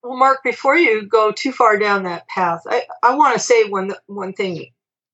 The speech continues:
There are, there are people I have learned from who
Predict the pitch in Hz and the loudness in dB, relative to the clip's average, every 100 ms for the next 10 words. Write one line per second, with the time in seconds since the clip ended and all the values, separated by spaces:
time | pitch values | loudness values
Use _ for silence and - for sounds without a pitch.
0 | 180 - - 190 269 269 247 214 - _ | -20 -18 -10 2 4 6 4 2 -2 _
1 | _ - _ _ 339 311 - 302 294 254 | _ -20 _ _ -2 -2 2 2 6 6
2 | 226 220 190 196 202 208 - 170 160 170 | 6 2 0 -2 -4 -8 -10 -10 -10 -16
3 | _ _ _ _ _ _ _ - 233 214 | _ _ _ _ _ _ _ -12 -8 -6
4 | 208 202 | -6 -6